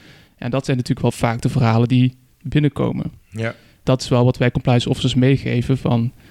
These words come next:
Speaker 1: hè, probeer er een verhaal van te maken waar emotie achter zit, want
Speaker 2: Ja.
Speaker 1: dat komt aan bij mensen.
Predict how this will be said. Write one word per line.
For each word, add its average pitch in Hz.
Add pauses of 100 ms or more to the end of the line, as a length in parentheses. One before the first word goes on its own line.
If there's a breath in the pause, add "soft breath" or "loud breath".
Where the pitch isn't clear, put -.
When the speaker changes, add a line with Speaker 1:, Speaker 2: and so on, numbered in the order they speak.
Speaker 1:
hè, -
probeer 131
er 123
een 120
verhaal 127
van 131
te 127
maken 120
waar 120
emotie 127
achter 117
zit, -
want 120
Speaker 2:
Ja. 120
Speaker 1:
dat 135
komt 127
aan 135
bij 117
mensen. 139